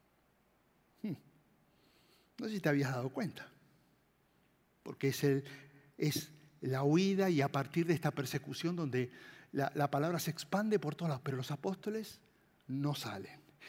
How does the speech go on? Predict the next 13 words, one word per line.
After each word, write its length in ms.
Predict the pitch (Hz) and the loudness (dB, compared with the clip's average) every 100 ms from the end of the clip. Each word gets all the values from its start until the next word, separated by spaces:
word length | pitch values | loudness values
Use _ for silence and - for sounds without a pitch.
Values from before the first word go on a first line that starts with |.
| - | 2
Y 100 | 175 | 8
hay 200 | 233 262 - - - - | 8 6 -2 -16 -20 -2
tres 260 | 277 262 254 | 2 2 2
interpretaciones 1200 | 226 190 175 165 143 139 - 185 131 120 - - - - - - - _ | 0 2 2 0 -2 -4 0 0 0 -6 -12 -16 -20 -20 -20 -20 -20 _
de 180 | 131 156 | 2 2
esta 240 | - - | 2 -2
actitud 500 | 165 - 139 131 190 | -4 -2 -6 -2 2
de 80 | 180 | 4
los 160 | 147 135 | 2 -2
apóstoles 500 | 127 180 175 170 139 | -4 -4 -4 -4 0
de 60 | |
decidir, 480 | 131 127 127 143 160 | -2 -2 0 2 2
"Nosotros 760 | 143 127 - 208 - - 226 | -2 -6 -2 -4 -4 -12 -14